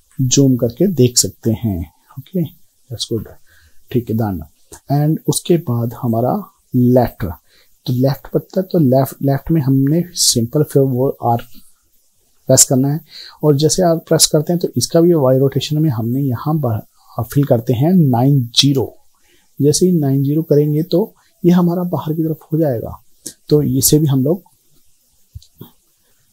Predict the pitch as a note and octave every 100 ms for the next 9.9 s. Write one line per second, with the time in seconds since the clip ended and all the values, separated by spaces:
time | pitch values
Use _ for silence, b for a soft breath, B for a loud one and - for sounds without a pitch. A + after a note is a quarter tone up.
0 | _ _ _ _ _ _ _ _ - _
1 | - C3 D3+ D#3 E3 - - - B B
2 | _ C3 C#3 C#3 D3 C3+ A#2+ A#2 - E3+
3 | C3 C3 C3+ A2+ G#2+ C3+ - D#3 E3+ -
4 | - - E3+ - - F#3+ F#3+ - F3 -
5 | D#3 C#3+ C#3 - B2 C#3 C#3 A2+ B2 B2+
6 | B2+ C3+ D3+ - C3 C#3+ B2+ C3+ - A2+
7 | C#3+ C3 G#2+ G2+ G2+ F2 E2+ E2 - _
8 | b b b - - A#2+ A#2 _ _ -
9 | A#2 A2 G#2 G2 - _ A#2 A#2